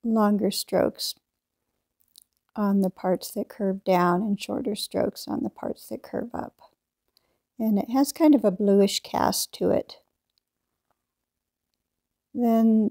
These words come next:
the next row, or the next layer that I did was, uh, some brown paint. Oh, I, I forgot to mention that the gray paint I used, I used watered down.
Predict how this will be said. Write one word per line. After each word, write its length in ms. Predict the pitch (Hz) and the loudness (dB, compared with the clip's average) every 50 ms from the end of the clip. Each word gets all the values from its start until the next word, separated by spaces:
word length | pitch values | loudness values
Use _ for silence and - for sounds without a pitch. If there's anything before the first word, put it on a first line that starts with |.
| 302 330 302 | -2 -6 -4
the 160 | 285 240 233 | -2 2 4
next 480 | 220 240 254 269 277 - - - - | 4 6 6 6 4 2 -4 -6 0
row, 440 | 285 262 247 240 220 220 214 - - - - | 4 6 8 8 8 8 8 6 2 -2 -2
or 220 | 214 208 208 208 | 0 2 2 2
the 120 | 196 214 202 | 2 0 0
next 580 | 208 214 220 220 220 - - - - - - - - | 2 2 2 0 0 -4 -10 -14 -14 -18 -20 -10 -6
layer 540 | 220 214 214 220 226 226 233 226 220 208 190 | -2 2 6 8 8 10 10 8 8 6 6
that 160 | 202 196 190 | 4 4 4
I 160 | 202 202 196 | 6 4 4
did 480 | 180 - 208 190 190 196 196 190 - - _ _ _ _ _ _ _ _ _ - - | 4 2 4 4 6 6 4 2 0 -6 _ _ _ _ _ _ _ _ _ -6 -2
was, 640 | 254 202 214 202 202 208 202 202 208 190 - - - _ | 2 6 8 8 8 10 8 8 6 4 -2 -6 -8 _
uh, 360 | - 247 214 202 208 214 214 | 0 2 4 4 4 4 2
some 340 | 208 - - - 214 190 190 | 0 -4 -6 -6 -4 -4 -4
brown 420 | 185 - 220 220 226 233 233 233 226 | -2 2 4 4 6 6 4 4 2
paint. 440 | - - 202 196 196 196 - - - - | 2 0 0 0 2 0 0 -4 -6 0
Oh, 220 | 226 214 208 202 | 4 8 8 10
I, 200 | 202 202 202 202 202 _ _ _ _ _ _ _ _ _ _ _ _ _ | 10 8 6 4 0 _ _ _ _ _ _ _ _ _ _ _ _ _
I 100 | - 208 | -4 -4
forgot 320 | 208 - 233 220 262 247 240 | -2 -2 2 4 4 4 4
to 80 | 247 226 | 4 2
mention 460 | 208 202 208 208 202 - 214 202 196 | 4 4 4 4 2 0 0 2 4
that 180 | 202 196 196 - | 4 2 2 -2
the 80 | - | -6
gray 280 | 190 - 226 214 214 214 | -4 2 4 6 6 4
paint 280 | 214 - 208 202 196 | 4 2 0 2 2
I 100 | 196 190 | 4 4
used, 380 | 190 196 196 196 202 196 - - | 4 6 6 4 4 2 0 0
I 280 | 208 208 208 214 - - - - | 0 2 2 2 0 -2 -4 -2
used 320 | 247 208 202 190 - - | 0 2 2 0 0 0
watered 420 | 190 196 202 190 196 202 202 175 | 4 4 6 6 6 4 2 2
down. 520 | - 202 196 190 196 202 196 196 202 202 | 2 4 4 4 4 4 4 2 2 0